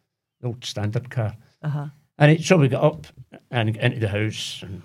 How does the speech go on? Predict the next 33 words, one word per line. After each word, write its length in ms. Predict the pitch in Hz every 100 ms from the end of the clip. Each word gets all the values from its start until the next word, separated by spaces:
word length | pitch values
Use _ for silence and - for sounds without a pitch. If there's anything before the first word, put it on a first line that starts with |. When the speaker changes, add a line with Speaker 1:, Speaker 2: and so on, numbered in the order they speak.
| -
Speaker 1:
cases 500 | - 110 107 - 107
and 100 | 104 101
all 80 | 101
that 200 | 85 165
kind 120 | 90
of 80 | 95
stuff. 420 | - 85 - - _
Speaker 2:
Yeah. 200 | 147 143 143 _ -
Speaker 1:
And 80 | 110
my 60 |
ma 160 | 101 117
came 200 | 113 107
up 100 | 104
and 80 | 107
gave 140 | 113
me 100 | 104
a, 80 | 87 - -
a 60 | -
bank 220 | 131 143
book. 280 | 135 - - _
Speaker 2:
Uh-huh. 200 | 156 139 151 - _ _ _ _ _ _ _ _
Speaker 1:
Stuck 260 | - - 131
it 60 |
in 20 | -
my 80 |
pocket. 360 | 110 147 - 139
She 160 | - 110
said, 160 | 120 127
Speaker 2:
Yeah. 60 |
Speaker 1:
"There's 180 | 123 110
your 80 | 104
bank 240 | 98 95
book." 280 | 120 - -